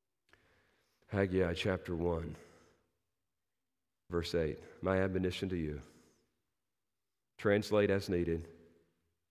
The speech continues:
Dear brothers and sisters, go up to the hills and bring wood and build the house,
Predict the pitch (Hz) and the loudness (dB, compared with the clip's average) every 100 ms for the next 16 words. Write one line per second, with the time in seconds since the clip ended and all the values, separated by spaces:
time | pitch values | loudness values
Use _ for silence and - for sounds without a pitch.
0 | _ _ _ _ _ _ _ - 95 92 | _ _ _ _ _ _ _ -2 0 4
1 | 98 104 117 104 117 - 87 82 113 104 | 2 2 -4 -4 -6 -4 -6 0 4 6
2 | 107 - 113 101 98 90 80 - - - | 4 2 -2 2 2 0 -4 -8 -18 -20
3 | _ _ _ _ _ _ _ _ _ _ | _ _ _ _ _ _ _ _ _ _
4 | _ 76 90 104 101 92 95 85 73 - | _ -6 0 2 2 2 2 0 -4 -12
5 | - - - _ _ _ _ _ _ _ | -18 -20 -20 _ _ _ _ _ _ _
6 | _ _ _ _ _ - 78 101 98 82 | _ _ _ _ _ -8 0 0 0 -2
7 | 82 - - - | -2 -4 -6 -12